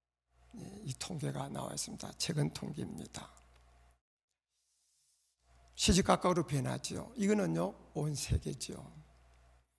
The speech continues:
미국에서는요, 십만 명이 넘었어요. 이탈리아, 미국, 스페인,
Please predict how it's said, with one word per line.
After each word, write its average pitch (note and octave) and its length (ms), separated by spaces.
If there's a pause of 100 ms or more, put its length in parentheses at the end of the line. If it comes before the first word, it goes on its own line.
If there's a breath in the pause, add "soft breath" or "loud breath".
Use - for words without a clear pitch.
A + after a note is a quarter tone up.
(280)
미국에서는요, C#3+ 1000
십만 F3+ 420
명이 - 160
넘었어요. - 520 (1500)
이탈리아, E3+ 1000 (400)
미국, E3 500 (580 soft breath)
스페인, F3+ 840